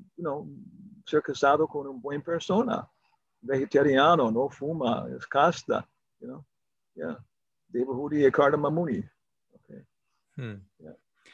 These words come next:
Speaker 1: Yeah.
Speaker 2: Entonces es el beneficio del relacionarse con buenas personas.
Speaker 1: Sí.
Speaker 2: Con, eh,
Speaker 1: Buen
Speaker 2: y
Speaker 1: salud.
Speaker 2: Ujú.
Speaker 1: Y por fin, realmente, es, después de mucho tiempo, Adoshvada, Sadhu Sangha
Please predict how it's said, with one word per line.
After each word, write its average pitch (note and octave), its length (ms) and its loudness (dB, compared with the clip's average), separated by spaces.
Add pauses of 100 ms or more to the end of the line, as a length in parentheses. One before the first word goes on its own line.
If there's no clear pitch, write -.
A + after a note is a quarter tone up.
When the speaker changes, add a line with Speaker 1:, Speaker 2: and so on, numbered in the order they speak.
(120)
Speaker 1:
Yeah. - 160 -20
Speaker 2:
Entonces C3 420 0
es - 160 -2
el C#3 140 4
beneficio D3+ 680 2
del B2+ 320 2
relacionarse A#2+ 800 -2
con A#2+ 240 -8
buenas C3+ 300 -2
personas. B2+ 800 -8 (460)
Speaker 1:
Sí. B2 320 8
Speaker 2:
Con, - 120 2 (140)
eh, A#2+ 240 -18 (520)
Speaker 1:
Buen C#3 280 4
Speaker 2:
y - 20 4
Speaker 1:
salud. C#3+ 600 4 (460)
Speaker 2:
Ujú. B2 460 -6 (840)
Speaker 1:
Y D#3+ 100 6
por F#3+ 280 6
fin, A3 260 8
realmente, F3 760 6
es, - 180 -4
después D#3+ 600 2
de D#3 80 2
mucho D#3 260 -2
tiempo, D3 480 0
Adoshvada, C#3+ 800 4
Sadhu C#3 340 2
Sangha C3+ 460 -2